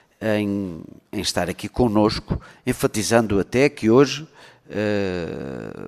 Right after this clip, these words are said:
preferiu faltar ao, ao Conselho de Ministros a estar na Comissão, porque poderia estar, porque poderia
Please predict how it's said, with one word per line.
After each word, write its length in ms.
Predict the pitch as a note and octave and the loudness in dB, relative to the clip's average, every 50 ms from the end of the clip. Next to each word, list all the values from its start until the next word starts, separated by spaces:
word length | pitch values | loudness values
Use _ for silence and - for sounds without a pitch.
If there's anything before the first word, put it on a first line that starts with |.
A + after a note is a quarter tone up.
| G1+ G1+ - - _ _ | -14 -14 -16 -18 _ _
preferiu 460 | - G2+ G2+ - - B2 A#2 B2 A2+ | 0 0 0 0 0 2 4 4 2
faltar 840 | - - A#2 G#2+ G2+ - - B2+ G#2 F2+ - - - - - - _ _ | 6 6 6 6 6 6 6 6 6 6 2 -2 -18 -20 -20 -20 _ _
ao, 460 | - G2+ G2+ F2+ F2+ F2 D2+ D#2+ D#2 - | 0 0 0 0 -2 -4 -6 -10 -12 -6
ao 160 | - E2+ F2 | -6 -6 0
Conselho 340 | - G2+ G2 - - G2+ E2 | 0 0 0 0 -2 -4 -2
de 40 | |
Ministros 420 | E2 F2 G2 A2+ A#2 - - - - _ - - - - _ | -2 -4 -4 -4 -4 -8 -12 -16 -20 _ -20 -20 -20 -20 _
a 40 | - | -12
estar 300 | F#2 - _ - C3+ B2+ | -12 -2 _ 4 4 6
na 140 | G#2+ A2+ A2 | 6 2 2
Comissão, 520 | - - G#2 F#2+ - - - E2+ E2+ E2 - _ _ - - - - - _ - | 2 0 0 0 0 -2 -8 -8 -8 -10 -14 _ _ -20 -20 -20 -20 -20 _ 0
porque 180 | - F3 - - - | 0 0 0 2 4
poderia 460 | G3+ G#3+ D#3+ E3 C#3 D3 D3+ E3 F#3 | 4 6 6 6 6 8 8 8 6
estar, 840 | F#3 - - - - C3 A#2+ C3 D3+ - - - - - - _ _ | 6 4 0 4 8 8 10 8 8 6 2 -8 -10 -16 -18 _ _
porque 220 | - C3+ B2+ - - _ | -4 -4 -4 -4 -4 _
poderia 580 | - - A2 A#2+ A2+ B2 C3+ D3 D#3 D#3+ - | 4 4 4 4 0 2 6 6 6 4 2